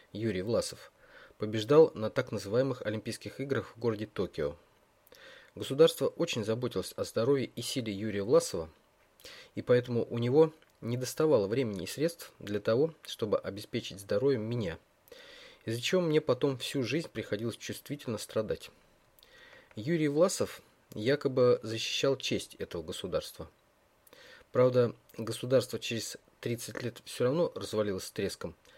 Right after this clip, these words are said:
а Юрий Власов стал общественным деятелем и с высокой трибуны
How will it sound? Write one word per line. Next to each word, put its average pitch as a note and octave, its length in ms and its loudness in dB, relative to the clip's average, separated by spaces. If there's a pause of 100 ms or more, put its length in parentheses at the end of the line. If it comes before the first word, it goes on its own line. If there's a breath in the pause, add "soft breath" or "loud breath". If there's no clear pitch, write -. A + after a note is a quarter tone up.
(260 loud breath)
а A2+ 120 2
Юрий G#2+ 260 0
Власов B2 440 0
стал G#2 300 0
общественным G#2 500 -6
деятелем G2 480 -4 (400 loud breath)
и - 80 -10
с - 120 -6
высокой A#2+ 420 0
трибуны A#2+ 600 2